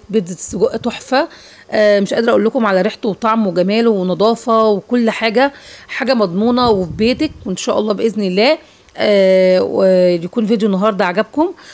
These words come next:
ويكون كان الفيديو خفيف كده وسهل عليكم، ويكون عجبكم. لو عجبكم بقى فيديو النهارده حطوا لايك للفيديو علشان يوصل للناس كتير، ولو لسه انت جديده معايا في القناه اشتركي في القناه وفعلي زر الجرس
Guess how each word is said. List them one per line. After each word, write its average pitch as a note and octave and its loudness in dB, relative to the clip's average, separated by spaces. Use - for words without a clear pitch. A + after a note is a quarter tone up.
ويكون A#3 0
كان A#3+ 0
الفيديو G3+ 2
خفيف - -12
كده A#3+ 0
وسهل A3+ 0
عليكم، G#3+ 0
ويكون B3+ 0
عجبكم. G#3 0
لو F#3+ 2
عجبكم G#3+ 0
بقى G3 -2
فيديو G#3+ 0
النهارده A#3 0
حطوا C4 -2
لايك A#3 0
للفيديو G3+ 0
علشان G#3 0
يوصل A#3+ 2
للناس G#3 0
كتير، C4+ -2
ولو G3+ 4
لسه A3 0
انت G#3+ -4
جديده G#3 0
معايا G#3 0
في A#3 -6
القناه F#3 -2
اشتركي - -6
في A#3+ -4
القناه A3 0
وفعلي F#3+ -2
زر G#3+ 0
الجرس A#3+ 2